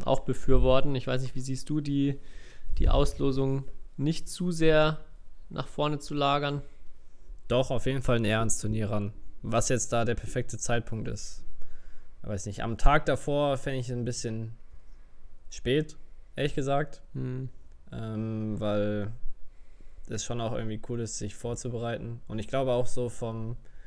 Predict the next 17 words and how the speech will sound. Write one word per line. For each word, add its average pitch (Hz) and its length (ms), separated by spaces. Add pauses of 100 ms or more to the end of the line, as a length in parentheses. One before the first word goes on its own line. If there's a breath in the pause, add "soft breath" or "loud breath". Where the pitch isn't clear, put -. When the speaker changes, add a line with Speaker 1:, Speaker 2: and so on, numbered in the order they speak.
(240 soft breath)
Speaker 2:
wenn's 117 180
ein 123 80
paar 135 220
Tage 123 260
vorher 123 320
ist, 117 140
hat 117 100
man 117 140
auch 113 140
so, 110 340
also 107 200
ist 104 140
es 107 60
auch 110 240
ein 117 100
bisschen 113 300
vielleicht - 320